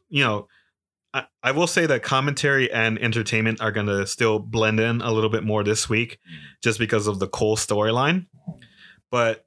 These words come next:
Speaker 1: I feel like the way they did it, they did it in that perfect mix of, like, what we had talked about earlier, where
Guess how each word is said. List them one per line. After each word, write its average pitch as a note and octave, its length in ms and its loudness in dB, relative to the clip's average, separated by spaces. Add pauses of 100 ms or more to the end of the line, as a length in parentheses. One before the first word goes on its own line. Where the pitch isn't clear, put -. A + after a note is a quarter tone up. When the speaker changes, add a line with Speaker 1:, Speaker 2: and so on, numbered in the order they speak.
(100)
Speaker 1:
I A2 80 0
feel E3+ 280 2
like C#3 260 0
the A#2 80 0
way A#2+ 240 2
they A2+ 120 2
did A2+ 220 2
it, A2+ 180 -2
they A2+ 140 0
did A#2 240 0
it B2+ 120 0
in A2+ 100 0
that G#2 180 -2
perfect A2+ 340 0
mix G#2+ 320 -2
of, G2 160 -4
like, G2+ 260 -2 (200)
what A2 240 -2
we A2 100 0
had G#2 140 0
talked G#2+ 240 -2
about G2 280 0
earlier, G2 480 0
where F#2+ 520 -2